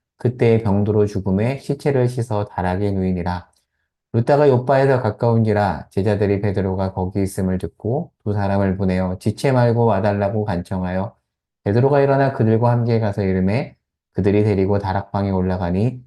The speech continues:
모든 과부가 베드로 곁에 서서 울며 도르가가 그들과 함께 있을 때 지은 속옷과 겉옷을 다 내보이거늘. 베드로가 사람을 다 내보내고 무릎을 꿇고 기도하고 돌이켜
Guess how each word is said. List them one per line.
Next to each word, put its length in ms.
모든 440
과부가 500
베드로 360
곁에 280
서서 280
울며 640
도르가가 560
그들과 360
함께 320
있을 280
때 320
지은 380
속옷과 600
겉옷을 520
다 220
내보이거늘. 800
베드로가 420
사람을 360
다 140
내보내고 600
무릎을 460
꿇고 380
기도하고 500
돌이켜 640